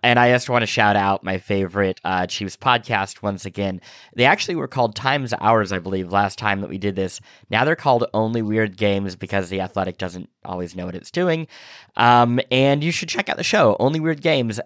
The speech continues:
E-, even if you are not a huge football person, just a delight of a show, uh, from people who talk about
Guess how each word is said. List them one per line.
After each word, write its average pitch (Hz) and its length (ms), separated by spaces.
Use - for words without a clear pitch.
E-, 120 200
even 156 300
if 175 180
you 160 160
are 156 160
not 147 240
a - 20
huge 147 280
football 156 340
person, 151 400
just - 220
a 240 40
delight 143 360
of 196 100
a 139 80
show, 139 460
uh, 123 300
from 135 260
people 180 380
who 139 220
talk 156 360
about 147 380